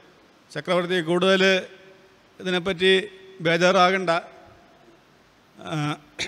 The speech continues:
ഇതൊന്നും തട-, ആ, തടഞ്ഞാലും നിൽക്കുന്ന കാര്യങ്ങളല്ല." അത് വീണ്ടും കണ്ടിന്യൂ ചെയ്തുകൊണ്ടിരുന്നു. പിന്നീട് മഹാനായ അക്ബർ ചക്രവർത്തി വന്നു. അദ്ദേഹം നേരത്തെ ഹുമയൂൺ ചക്രവർത്തി ഉത്തരവിറക്കിയ കാര്യം അദ്ദേഹത്തിന് അറിയാമല്ലോ.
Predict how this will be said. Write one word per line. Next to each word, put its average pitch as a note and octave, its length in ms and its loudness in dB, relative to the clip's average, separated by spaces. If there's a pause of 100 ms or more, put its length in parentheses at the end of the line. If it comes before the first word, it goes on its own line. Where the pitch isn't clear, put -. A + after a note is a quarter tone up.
(580)
ഇതൊന്നും E3+ 340 -4
തട-, D#3+ 220 0
ആ, F3 40 -2 (120)
തടഞ്ഞാലും F3+ 440 0
നിൽക്കുന്ന G3 340 -2
കാര്യങ്ങളല്ല." F#3+ 420 2 (1600)
അത് D#3+ 160 -2
വീണ്ടും G3+ 260 0
കണ്ടിന്യൂ G#3+ 240 -2
ചെയ്തുകൊണ്ടിരുന്നു. G3+ 440 0 (800)
പിന്നീട് G#3 340 4 (220)
മഹാനായ F#3+ 400 4 (240)
അക്ബർ F#3 240 -2 (100)
ചക്രവർത്തി F#3 500 -2
വന്നു. F3+ 180 -4 (1000)
അദ്ദേഹം G#3 360 6 (640)
നേരത്തെ G3 360 0 (560)
ഹുമയൂൺ G3+ 340 2
ചക്രവർത്തി G3+ 460 0
ഉത്തരവിറക്കിയ G3+ 500 0
കാര്യം G3+ 220 2
അദ്ദേഹത്തിന് G#3 320 -2
അറിയാമല്ലോ. F3 340 0